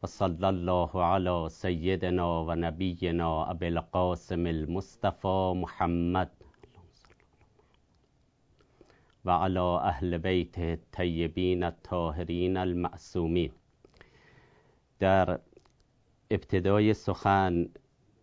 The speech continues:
ایام مبارکی که در اون قرار داریم را خدمت همه مخاطبان ارجمند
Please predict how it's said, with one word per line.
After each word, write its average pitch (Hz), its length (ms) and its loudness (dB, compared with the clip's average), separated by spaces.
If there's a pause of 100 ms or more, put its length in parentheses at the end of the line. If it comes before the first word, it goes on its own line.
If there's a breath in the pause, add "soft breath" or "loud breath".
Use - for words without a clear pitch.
(1000)
ایام 95 580 2 (1400 soft breath)
مبارکی 95 680 2
که 92 440 2
در 87 220 2
اون 107 300 -2
قرار 92 420 2
داریم 82 680 -4 (1900)
را 92 420 0
خدمت 92 560 -2 (640)
همه 92 440 0
مخاطبان 90 840 -2
ارجمند 85 840 -2